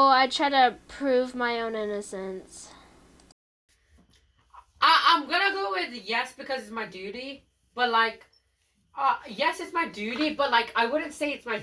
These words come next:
Speaker 2: duty per se, but I just feel like it's the right thing to do.
Speaker 1: Would you express a revolutionary political opinion if threatened with punishment?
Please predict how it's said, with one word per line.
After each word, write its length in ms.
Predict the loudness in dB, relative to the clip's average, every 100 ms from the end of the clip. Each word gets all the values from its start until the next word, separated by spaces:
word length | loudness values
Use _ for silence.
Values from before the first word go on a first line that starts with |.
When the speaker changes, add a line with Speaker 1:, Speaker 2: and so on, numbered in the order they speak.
| -8
Speaker 2:
duty 320 | -12 -10 -10
per 160 | -8 -6
se, 280 | -2 -2
but 160 | 0 0
I 120 | 0
just 160 | -2 -4
feel 140 | -2
like 100 | -2
it's 100 | -4
the 100 | -6
right 240 | -4 -6 -8
thing 160 | -14
to 100 | -14
do. 300 | -12 -10 -10 -14 _ _ _ _ _ _ _ _ _ _ _ _ _ _ -6
Speaker 1:
Would 200 | -2 4
you 120 | 4
express 380 | 4 4 4 4
a 80 | 4
revolutionary 840 | 4 4 2 0 -2 -2 0 0
political 500 | -2 0 0 0 0
opinion 400 | 0 -2 -4 -2
if 140 | -2 -2
threatened 400 | -2 -2 -4 -8
with 160 | -10
punishment? 640 | -6 -6 -6 -8 -12 -14